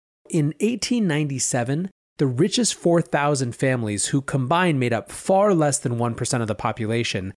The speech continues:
had as much wealth as everyone else combined. Today, we see wealth inequality show up in different ways. It has been on the rise for decades. In nineteen eighty, the top ten percent's share of national income was about thirty-five percent.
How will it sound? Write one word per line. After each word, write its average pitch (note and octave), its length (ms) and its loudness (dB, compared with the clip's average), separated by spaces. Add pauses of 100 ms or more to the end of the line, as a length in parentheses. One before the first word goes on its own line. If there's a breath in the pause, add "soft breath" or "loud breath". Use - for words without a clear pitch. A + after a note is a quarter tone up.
(240)
had F3+ 260 0
as G3+ 180 2
much D#3 320 0
wealth B2+ 400 0
as A2+ 220 -2
everyone A2+ 420 0
else F#2+ 220 -4
combined. G2 840 -6 (520)
Today, F3 380 4
we F3+ 180 4
see E3 240 2
wealth C#3 360 2
inequality B2 640 0
show A#2+ 300 0
up A#2+ 160 -2
in A2 140 -4
different A#2+ 440 -4
ways. F2+ 360 -8 (300)
It E3+ 160 0
has G3 180 2
been D#3+ 220 0
on D3+ 80 0
the D3 100 0
rise G#2 460 -2
for - 160 -6
decades. A2+ 800 -4 (420)
In C#3+ 160 2
nineteen A3 540 0
eighty, C#3 400 2
the A#2+ 160 -4
top - 520 -4
ten F3 360 -2
percent's C#3 680 0
share C3+ 460 2
of A#2+ 200 -4
national B2 560 -2
income B2 460 -4
was A2 160 -4
about A#2+ 300 -2
thirty-five B2 880 -2
percent. - 720 -4